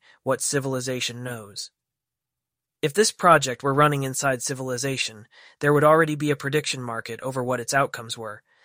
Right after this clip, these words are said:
like whether we succeed in our technological revolution or start another war, and every time something interesting happened, the prices would shift, and that would reflect civilization knowing more about our project's prospects.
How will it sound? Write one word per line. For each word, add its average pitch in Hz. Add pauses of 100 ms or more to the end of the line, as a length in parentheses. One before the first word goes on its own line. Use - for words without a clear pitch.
(260)
like 143
whether 147
we 139
succeed 143
in 135
our 131
technological 131
revolution 127 (340)
or 147
start 143
another 135
war, 127 (560)
and 143
every 165
time 151
something 147
interesting 139
happened, 117 (320)
the 147
prices 160
would 143
shift, - (220)
and 143
that 151
would 151
reflect 143
civilization 139
knowing 131
more 135
about 123
our 127
project's 127
prospects. -